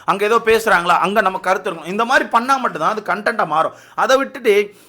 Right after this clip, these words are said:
இப்படி பண்ணா கரெக்டா இருக்குமா, அப்படி பண்ணா கண்டென்ட் ஆகுமா, இங்க போய் பேசலாமா, அங்க போய் பண்ணலாமா, இந்த மாதிரி பண்ணா அது செட் ஆகாது.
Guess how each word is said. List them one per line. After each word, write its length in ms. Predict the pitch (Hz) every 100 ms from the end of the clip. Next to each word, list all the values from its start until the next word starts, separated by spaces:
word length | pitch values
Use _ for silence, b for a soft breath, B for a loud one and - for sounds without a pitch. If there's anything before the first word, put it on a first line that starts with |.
| b
இப்படி 180 | 226 262
பண்ணா 220 | 233 220
கரெக்டா 220 | 196 185
இருக்குமா, 280 | 180 170 170
அப்படி 240 | 196 277
பண்ணா 260 | 269 233 208
கண்டென்ட் 380 | 196 196 190 175
ஆகுமா, 280 | 156 156 165
இங்க 220 | 226 277
போய் 120 | 262
பேசலாமா, 540 | 214 208 170 156 151
அங்க 220 | 165 247 269
போய் 180 | 262 196
பண்ணலாமா, 300 | 190 156 151
இந்த 260 | 185 214
மாதிரி 220 | 190 220
பண்ணா 240 | 185 151 180
அது 100 | 175
செட் 220 | 180 -
ஆகாது. 420 | 156 123 147 220